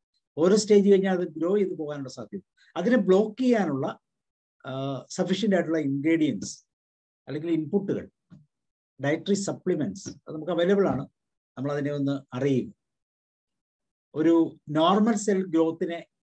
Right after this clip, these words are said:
പോസിറ്റീവായിട്ട് മുന്നോട്ട് കൊണ്ടുപോവുക, cancer സെല്ലിന്റെ ഗ്രോത്തിനെ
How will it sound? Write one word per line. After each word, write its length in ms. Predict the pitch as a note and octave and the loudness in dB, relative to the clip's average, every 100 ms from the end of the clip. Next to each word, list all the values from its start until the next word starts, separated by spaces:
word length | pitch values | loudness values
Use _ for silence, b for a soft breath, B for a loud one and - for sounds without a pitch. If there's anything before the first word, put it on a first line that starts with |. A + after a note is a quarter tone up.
| - | -6
പോസിറ്റീവായിട്ട് 720 | C#3+ C#3+ D#3 E3+ D#3+ D3+ C#3+ | -6 -6 -4 0 2 0 -2
മുന്നോട്ട് 440 | D3 - C3+ C3+ B2 | -8 -4 -4 -4 -4
കൊണ്ടുപോവുക, 640 | A#2 A#2 A2+ G#2+ G#2 - _ _ _ D3 | -6 -4 -6 -8 -10 -16 _ _ _ -2
cancer 400 | D#3 F#3 G#3 F#3 | 0 0 -2 -2
സെല്ലിന്റെ 320 | F#3 D#3+ D#3+ | -4 -4 -4
ഗ്രോത്തിനെ 600 | C3+ C3+ C3+ D3+ B2+ B2+ | -2 -2 -4 -6 -6 -8